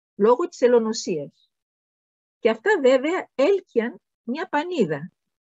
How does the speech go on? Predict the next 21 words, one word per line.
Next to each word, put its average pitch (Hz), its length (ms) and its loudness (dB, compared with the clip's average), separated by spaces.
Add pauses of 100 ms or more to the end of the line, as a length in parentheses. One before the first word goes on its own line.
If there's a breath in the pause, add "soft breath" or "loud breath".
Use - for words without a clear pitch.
(160)
και 226 80 -6
κυρίως 262 680 -2
πολλά 262 360 -2
πουλιά, 285 520 -2 (1900)
που 247 100 -2
θα 311 120 -4
συμπλήρωνε 285 640 0
την 330 180 -2
διατροφή 240 560 0
του, - 240 -16 (380)
τη 233 120 -2
διατροφή 233 500 0
τους. - 400 -18 (1600)
Παράλληλα, 220 800 -2 (280)
αυτοί - 260 -12
οι 302 60 -2
υδροβιότοποι 196 1000 0
ευνοούν 269 580 -2
ποικιλία 311 720 -2 (340)
υδρόφιλων 370 760 0
φυτών, 214 640 -6